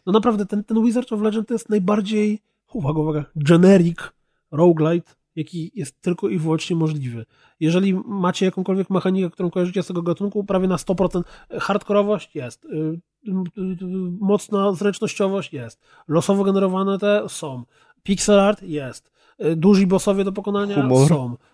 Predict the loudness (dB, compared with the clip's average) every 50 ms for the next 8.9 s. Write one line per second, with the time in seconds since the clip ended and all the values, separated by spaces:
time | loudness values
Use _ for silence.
0 | _ _ _ -8 -4 -2 -2 0 0 2 4 6 6 6 6 4 2 0 -2 -4
1 | -4 -4 -6 -20 _ _ _ _ _ _ _ _ -14 -10 -6 -6 -6 -6 -6 -8
2 | -8 -6 -6 -6 -6 -8 -10 -12 _ -12 -6 -2 -2 0 0 0 0 -2 -4 -6
3 | -8 -10 -6 -4 -4 -2 -2 -2 -2 -2 -4 -6 -6 -6 -8 -8 -8 -8 -8 -6
4 | -6 -4 -6 -6 -6 -6 -6 -6 -6 -6 -6 -4 -4 -4 -4 -6 -6 -4 -4 -4
5 | -4 -2 -2 -2 -2 -2 -4 -6 -6 -8 -10 -14 -16 -16 -18 _ _ _ _ _
6 | _ _ _ _ _ _ _ _ -20 -20 _ _ _ _ -6 -2 -2 0 0 0
7 | -2 -2 -2 -2 -4 -6 -6 -8 -12 -16 -20 -20 -14 -8 -6 -4 0 2 2 2
8 | 2 0 -2 0 0 0 2 4 4 2 2 2 2 2 4 4 2 2